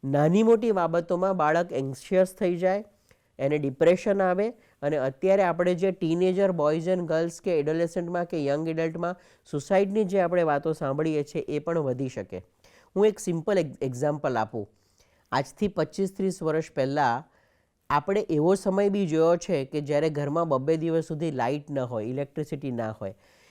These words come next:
એવા બી દિવસો જોયા છે કે નળ ખોલી અને પાણી ન આવતું હોય, કારણ કે એ વખતે પાણીની સ્કેરસિટી હોય. આજના બાળકોએ આ પરિસ્થિતિને જોઈ જ નથી. એટલે આપણે આ બાળકોને રેઝિલિયન્ટ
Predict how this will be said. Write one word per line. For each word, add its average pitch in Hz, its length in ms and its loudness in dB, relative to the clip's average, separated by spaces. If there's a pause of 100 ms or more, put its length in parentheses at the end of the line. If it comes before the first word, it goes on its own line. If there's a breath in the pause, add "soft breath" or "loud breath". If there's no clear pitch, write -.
(120)
એવા 156 240 4
બી 196 120 2
દિવસો 190 340 0
જોયા 175 280 2
છે 180 160 -4
કે 185 140 -4
નળ 156 320 2
ખોલી 170 300 -2
અને 170 140 0
પાણી 151 360 -2
ન 160 120 -2
આવતું 151 380 -2
હોય, 131 120 2
કારણ 135 280 -2
કે 147 140 -6
એ 147 40 0
વખતે 143 320 -2
પાણીની 139 440 -4
સ્કેરસિટી 151 600 -4
હોય. 101 260 -6 (840 soft breath)
આજના 156 340 2
બાળકોએ 196 540 2
આ 160 180 0
પરિસ્થિતિને 190 640 -2
જોઈ 156 340 0
જ 139 160 -4
નથી. 113 340 -6 (440 soft breath)
એટલે 208 340 -2 (200)
આપણે 170 360 0
આ 165 220 2
બાળકોને 185 840 0
રેઝિલિયન્ટ 190 720 2